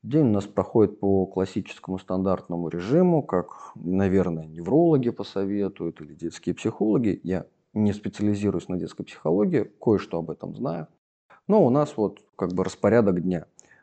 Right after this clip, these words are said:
Во всем этом распорядке дня А, мы не особо оп-, опираемся на маму, поскольку, поскольку мама есть на неделю, у каждого своя.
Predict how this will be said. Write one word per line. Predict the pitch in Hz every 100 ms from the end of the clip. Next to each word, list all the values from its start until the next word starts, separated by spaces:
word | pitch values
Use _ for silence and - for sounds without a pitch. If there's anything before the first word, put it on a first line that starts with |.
| -
Во | 101
всем | 196 190
этом | 170 123
распорядке | 127 - 127 160 160 139
дня | 147 185 208 202 _ _ _ 104
А, | 104
мы | 107 139
не | 147
особо | 139 165 117 101
оп-, | 98 -
опираемся | - 123 113 98 - 98
на | 107
маму, | 143 196 208 208 - -
поскольку, | 104 117 -
поскольку | - 110 -
мама | 104 101 101
есть | 98 -
на |
неделю, | 101 104 101 95 87
у | 85
каждого | 92 87 85
своя. | 82 - 113 180